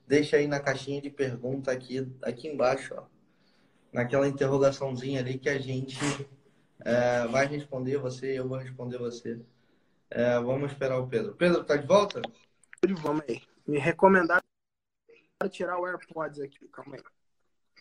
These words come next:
Speaker 2: Alô, alô, alô. Melhorou?
Speaker 1: Tô te ouvindo.
Speaker 2: Tá me
Speaker 1: Tô te
Speaker 2: ouvindo?
Speaker 1: ouvindo. Agora eu tô.
Speaker 2: Tá? Alô,
Speaker 1: Tô.
Speaker 2: alô, alô, todo mundo me ouvindo?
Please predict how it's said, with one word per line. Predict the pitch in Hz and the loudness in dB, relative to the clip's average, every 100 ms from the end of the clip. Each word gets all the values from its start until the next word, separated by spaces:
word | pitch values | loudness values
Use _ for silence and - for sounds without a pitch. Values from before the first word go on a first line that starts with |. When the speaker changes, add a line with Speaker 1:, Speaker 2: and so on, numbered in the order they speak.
| _ _ _ _ _ _ _ _ _ _ _ _ | _ _ _ _ _ _ _ _ _ _ _ _
Speaker 2:
Alô, | 151 156 185 196 | -6 0 2 2
alô, | 180 175 | 0 0
alô. | 175 165 190 220 240 277 _ _ | 0 2 2 2 -4 -14 _ _
Melhorou? | - 160 165 196 294 | -10 -4 0 2 4
Speaker 1:
Tô | 175 | 4
te | 175 | 4
ouvindo. | 196 175 147 113 113 - _ _ _ _ | 0 0 -4 -6 -12 -18 _ _ _ _
Speaker 2:
Tá | 160 | -6
me | 160 | -4
Speaker 1:
Tô | |
te | 151 | -2
Speaker 2:
ouvindo? | 202 269 | 0 0
Speaker 1:
ouvindo. | 285 240 - _ _ _ _ _ _ _ | 0 -6 -12 _ _ _ _ _ _ _
Agora | 123 117 135 185 | -8 -2 0 0
eu | |
tô. | 185 107 - _ _ _ _ _ _ | -4 -12 -14 _ _ _ _ _ _
Speaker 2:
Tá? | 143 190 - _ _ _ _ _ - | -4 -2 -4 _ _ _ _ _ -12
Alô, | 156 160 185 185 | -8 -4 0 0
Speaker 1:
Tô. | 120 120 | 0 -4
Speaker 2:
alô, | 156 165 180 170 - | -4 -2 -2 -2 -8
alô, | 143 147 170 190 196 | -8 -4 -2 -2 -2
todo | 170 160 | -6 -6
mundo | 170 175 | -6 -2
me | |
ouvindo? | 165 151 190 226 190 135 | -2 0 2 2 0 -8